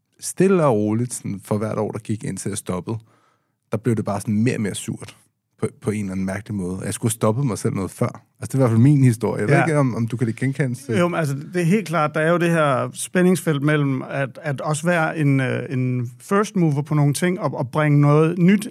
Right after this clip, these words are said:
Speaker 2: ind i, i den her verden, kan man sige. Være inspireret, have, have kontakt til et eller andet sted, hvor idéer opstår, og så, og så bringe dem ind her, og så acceptere, jamen, hvis du er der, så er det sjældent, du lige får hele mainstream-bølgen med i første hug. Den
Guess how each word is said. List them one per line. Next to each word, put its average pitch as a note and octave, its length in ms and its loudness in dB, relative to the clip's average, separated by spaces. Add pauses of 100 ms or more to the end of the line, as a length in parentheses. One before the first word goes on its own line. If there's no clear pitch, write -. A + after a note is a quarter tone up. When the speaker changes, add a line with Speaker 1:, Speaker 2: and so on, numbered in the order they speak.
Speaker 2:
ind F#3 260 2
i, C#3+ 280 4
i D#3 80 0
den D#3 180 4
her D#3 120 4
verden, C#3+ 320 0
kan D3 140 0
man C#3 100 2
sige. D3 280 0
Være C#3+ 140 2
inspireret, D#3 580 0
have, C3+ 280 -2
have B2+ 140 -4
kontakt D3+ 420 -4
til D#3 100 -8
et D#3+ 60 -2
eller D3 180 -2
andet D3+ 180 0
sted, E3+ 240 -2
hvor D3+ 140 0
idéer E3 240 0
opstår, C3+ 480 -2
og B2+ 140 -6
så, D3+ 240 -4
og D3+ 100 -6
så E3+ 80 -2
bringe C#3+ 280 0
dem C3+ 120 -2
ind F3 160 -2
her, E3 180 -4 (400)
og C#3 80 -2
så F#3+ 100 -4
acceptere, E3 680 -2
jamen, C#3+ 140 0
hvis C3+ 140 -2
du E3+ 160 -2
er C#3 80 2
der, A3 300 -2 (560)
så - 120 -2
er F#3+ 40 2
det F#3+ 80 0
sjældent, F3 340 2
du F3 60 2
lige E3+ 220 6
får C#3 220 -4
hele F#3 460 -2
mainstream-bølgen C3 840 -2
med B2+ 160 0
i C#3 40 2
første C#3+ 320 -4
hug. D3 260 0
Den D#3 160 2